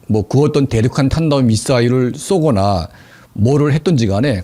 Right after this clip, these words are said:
이렇게 기뻐한 적이 없습니다. 이 잠수함을 진수하는 내내 너무 좋아서 계속 웃고 있습니다. 그만큼 이 김정은에게는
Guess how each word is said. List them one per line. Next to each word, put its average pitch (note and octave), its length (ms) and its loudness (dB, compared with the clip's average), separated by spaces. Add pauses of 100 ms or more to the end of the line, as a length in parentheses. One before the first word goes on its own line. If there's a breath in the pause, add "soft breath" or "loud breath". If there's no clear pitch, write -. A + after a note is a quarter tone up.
(140)
이렇게 C#3+ 320 2
기뻐한 C3+ 460 -2
적이 C3+ 160 0
없습니다. F2+ 540 -4
이 E3+ 320 0
잠수함을 C#3+ 880 0
진수하는 C#3 760 2
내내 C#3+ 600 0
너무 D#3+ 300 2
좋아서 A2 560 0
계속 F#3 720 0
웃고 G3+ 240 0
있습니다. F#2 520 -4
그만큼 B2 640 0
이 C#3 120 -4
김정은에게는 B2+ 840 0